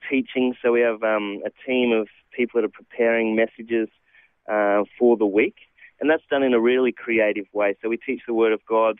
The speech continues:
through video, sometimes through drama. Um, we use a, what we call it, like, nearly a tag team approach where the speakers are never up there for too long, but working together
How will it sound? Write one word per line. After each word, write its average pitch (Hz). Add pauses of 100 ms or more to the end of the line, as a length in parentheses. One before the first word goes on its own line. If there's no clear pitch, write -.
through 104 (360)
video, 117 (120)
sometimes 113
through 107
drama. 113 (460)
Um, 101
we 113
use 107
a, 101 (280)
what -
we 107
call 104
it, 92
like, 87
nearly 104
a 98 (160)
tag 117 (160)
team 120
approach 110
where 110
the 107 (120)
speakers 117
are 110
never 120
up 110
there 110
for 104 (140)
too 123
long, 117
but 107 (260)
working 120
together 110